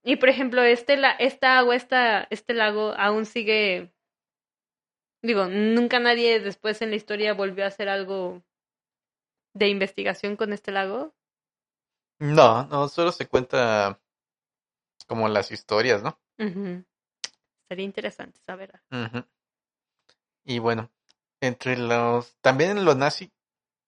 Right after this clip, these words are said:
Speaker 2: algo muy famoso de los nazis es la suástica,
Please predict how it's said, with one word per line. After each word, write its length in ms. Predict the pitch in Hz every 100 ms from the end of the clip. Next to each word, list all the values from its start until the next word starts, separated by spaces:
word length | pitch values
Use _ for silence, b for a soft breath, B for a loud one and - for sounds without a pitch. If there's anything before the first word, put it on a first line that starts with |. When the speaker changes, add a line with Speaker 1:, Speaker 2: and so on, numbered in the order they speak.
| _ _ _ _ _
Speaker 2:
algo 240 | - 123 131
muy 300 | 120 123 135
famoso 320 | 135 127 120
de 40 | 143
los 100 | 107
nazis 300 | 107 - -
es 120 | 117
la 280 | 113 104 104
suástica, 640 | - - 117 - 117 107